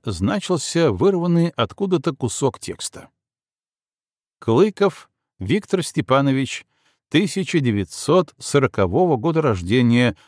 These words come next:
город Воронеж. Высшая школа К Г Б,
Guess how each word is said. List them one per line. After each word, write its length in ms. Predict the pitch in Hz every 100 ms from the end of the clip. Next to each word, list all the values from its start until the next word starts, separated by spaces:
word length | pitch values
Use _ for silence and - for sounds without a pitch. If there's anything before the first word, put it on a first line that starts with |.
| _
город 400 | 95 156 196 -
Воронеж. 680 | 110 131 110 101 104 - - _ _ _ _ _ -
Высшая 580 | 95 202 220 - 170
школа 440 | 151 - - 196 170
К 140 | 151
Г 180 | 117 101
Б, 360 | 80 101 107